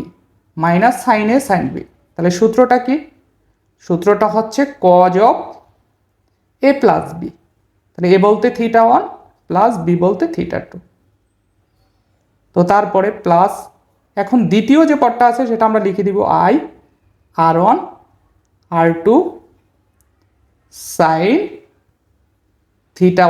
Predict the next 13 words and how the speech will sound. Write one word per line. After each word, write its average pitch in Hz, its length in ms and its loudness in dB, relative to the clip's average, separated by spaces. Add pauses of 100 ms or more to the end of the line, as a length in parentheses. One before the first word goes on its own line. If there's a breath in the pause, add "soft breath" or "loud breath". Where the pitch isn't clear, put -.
(140)
one 269 120 2 (120)
plus 185 260 0 (180)
theta 180 280 -2 (840)
two। 135 120 -16 (1400)
এখন 240 240 2
এই 320 140 2
দুইটা 277 300 4
পদ 277 120 4 (100)
থেকে 285 160 -2 (100)
কি 277 80 0 (100)
কমন 269 220 4 (100)
যায়? 330 140 0 (360)
দুইটা 190 240 2